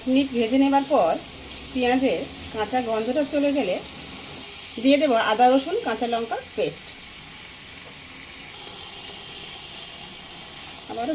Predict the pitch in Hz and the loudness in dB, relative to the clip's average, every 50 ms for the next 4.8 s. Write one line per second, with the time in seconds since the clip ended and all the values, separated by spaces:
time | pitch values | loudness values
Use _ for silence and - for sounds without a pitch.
0 | 285 254 247 240 247 254 262 269 294 277 233 208 311 - 240 240 247 247 247 233 | 4 4 6 4 4 4 4 4 4 4 4 4 2 2 0 0 0 0 -2 -2
1 | 240 240 247 254 - 262 240 247 - 269 269 269 269 277 494 571 - - - - | 0 -2 -2 -2 0 0 0 0 2 2 2 2 2 0 -2 -6 -6 -10 -14 -14
2 | - - - - - - - - - - - - - - - - - - - - | -14 -14 -14 -14 -14 -14 -14 -14 -14 -12 -12 -10 -10 -8 -8 -10 -10 -10 -10 -10
3 | - - - - - - - - - - - - - - - - - - - 247 | -10 -10 -10 -10 -10 -8 -8 -8 -8 -10 -10 -8 -8 -8 -8 -8 -8 -6 0 4
4 | 269 294 311 269 233 208 202 220 214 226 233 240 254 262 269 | 4 6 6 6 4 4 2 2 0 2 2 2 0 2 2